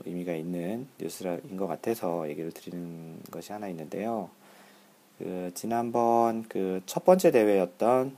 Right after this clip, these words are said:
그 현대 토너먼트 오브 챔피언스라는 대회 이후에 그 루크 도널드, 세계 랭킹 현재 일 위죠. 루크 도널드가, 어, 슬로우 플레이가 당신의 스포츠, 골프를 얘기하죠.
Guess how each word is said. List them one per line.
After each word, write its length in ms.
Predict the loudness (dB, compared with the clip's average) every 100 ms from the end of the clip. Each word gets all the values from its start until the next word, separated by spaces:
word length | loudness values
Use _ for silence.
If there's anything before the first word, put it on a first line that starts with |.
| -12
그 160 | -8 -6
현대 440 | -4 0 4 2
토너먼트 420 | 2 -6 -2 -2 -2
오브 120 | -4
챔피언스라는 800 | -8 -8 -6 -6 -4 -4 -4 -4
대회 680 | -4 -2 -2 -4 -8 -10 -10
이후에 640 | -2 2 4 2 2 -2 -8 _ _ -20 -20 _ _ _ -16
그 80 | -8
루크 340 | -4 -4 0
도널드, 580 | 2 4 2 2 0 0 -6
세계 160 | -6 -4
랭킹 280 | -4 -8 -8
현재 240 | -4 -2
일 160 | -2 -6
위죠. 180 | -8
루크 240 | -8 -10 -10
도널드가, 640 | -8 -6 -6 -4 -4 -6 -10 _ _ _ _ _ _ -10
어, 300 | -6 -6 -6
슬로우 340 | -4 2 2 2
플레이가 800 | 0 2 4 4 2 2 2 -4 -12
당신의 560 | -8 -6 -4 -2 -2 -4
스포츠, 600 | -4 -4 -2 -6 -8 -10 -12
골프를 300 | -10 -4 -4
얘기하죠. 440 | -2 -6 -8 -12